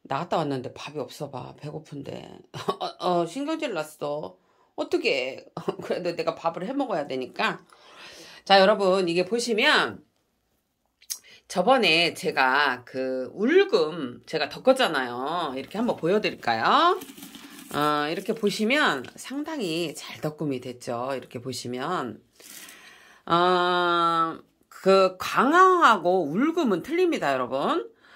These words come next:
강황은 제가 알기로는 우리나라에서 재배가 안 되는 걸로 알고 있어요.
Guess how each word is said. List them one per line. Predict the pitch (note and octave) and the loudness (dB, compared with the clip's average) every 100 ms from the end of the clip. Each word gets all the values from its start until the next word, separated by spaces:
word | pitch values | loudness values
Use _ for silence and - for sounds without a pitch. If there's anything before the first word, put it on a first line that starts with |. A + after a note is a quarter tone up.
| - - - | -20 -20 -8
강황은 | - B3+ B3+ C4 E4+ A#3 G3+ G#3+ | 0 2 2 0 0 2 2 0
제가 | F3+ G3 B3 | -2 0 4
알기로는 | A3+ E3 E3 D#3 D3+ | 2 2 -2 -2 -4
우리나라에서 | D3 C#4+ D4 A3+ E3 D3 A#2+ B2 C3 C3 | -4 0 2 4 4 2 0 -2 -2 -4
재배가 | - F3 G3 - | -4 0 0 -2
안 | C3 D#3 | -4 -2
되는 | F3 B3+ B3+ | 2 2 2
걸로 | F3+ C#3+ | -2 -2
알고 | B2+ B2 | -4 -4
있어요. | A#2+ - B2 D#3+ F#3 A2+ | -12 -10 -4 0 0 -2